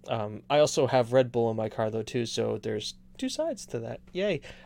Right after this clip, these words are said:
Um, the other thing is, uh, I'm gonna be excited at some point to talk, we're be adding a new segment to the show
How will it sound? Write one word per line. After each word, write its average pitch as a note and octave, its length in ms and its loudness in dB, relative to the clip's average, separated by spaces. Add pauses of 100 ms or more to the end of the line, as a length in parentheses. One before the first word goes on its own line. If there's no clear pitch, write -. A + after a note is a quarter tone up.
Um, D#3 300 8
the D#3+ 200 8
other G3 200 10
thing F3+ 260 4
is, D3+ 300 4
uh, B2+ 320 8
I'm C3+ 160 4
gonna B2 160 2
be A#2+ 40 -2
excited C3+ 380 2
at C#3+ 80 4
some E3+ 160 2
point F3+ 240 2
to F3+ 60 -12
talk, F3+ 300 4
we're F3 280 8
be D#3+ 380 0
adding D#3+ 240 10
a - 20 8
new A#3 140 8
segment D#3+ 400 6
to E3+ 80 -8
the E3 80 -2
show G3+ 280 4